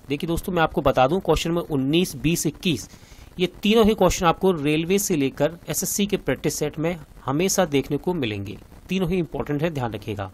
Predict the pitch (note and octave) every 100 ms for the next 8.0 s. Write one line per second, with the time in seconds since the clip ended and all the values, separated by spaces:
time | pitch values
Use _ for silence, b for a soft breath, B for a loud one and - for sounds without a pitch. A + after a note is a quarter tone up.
0 | B B B B - D#3 F#3 E3 E3+ F#3
1 | C#3 F3+ F#3+ - E3 - D#3 - F3 -
2 | F3 - - F3+ D#3 C3 C#3+ D3+ B2+ A#2+
3 | G#2 G2+ - - B B B B B B2
4 | C3 D3 D#3 D3+ D#3+ F#3 D3+ C#3+ D#3 C#3
5 | - F#3 G3+ G3+ - - C#3+ D3 E3 D#3
6 | C#3 A#2 G#2 G2 D3 - C#3 F#3+ F#3+ -
7 | - D3 C#3+ C3+ D#3 D3+ D3 D3 D#3+ F#3+